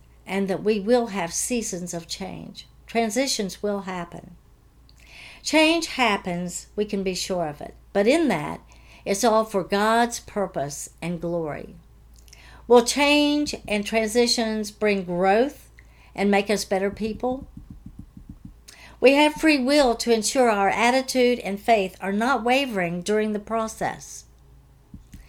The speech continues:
Second Corinthians five, verse seventeen, "Therefore, if anyone is in Christ, he is a new creation. Old things have passed away. Behold, all things have become new."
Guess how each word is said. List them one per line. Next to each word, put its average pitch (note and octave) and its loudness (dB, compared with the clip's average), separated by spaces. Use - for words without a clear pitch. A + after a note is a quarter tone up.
Second C#4+ 2
Corinthians C#4+ 0
five, G#3 0
verse F3+ -4
seventeen, F#3+ -4
"Therefore, D4 4
if - -6
anyone B3 -2
is C4+ 0
in D#4+ 0
Christ, D3 -8
he B3+ 0
is G#3 0
a F#3+ -2
new G#3+ 0
creation. F3+ -6
Old D4+ 6
things C4+ 0
have F3+ -4
passed G3+ -2
away. G3 -2
Behold, D4 0
all A#3 2
things E3+ -6
have F3+ -10
become F3 -6
new." D#3 -8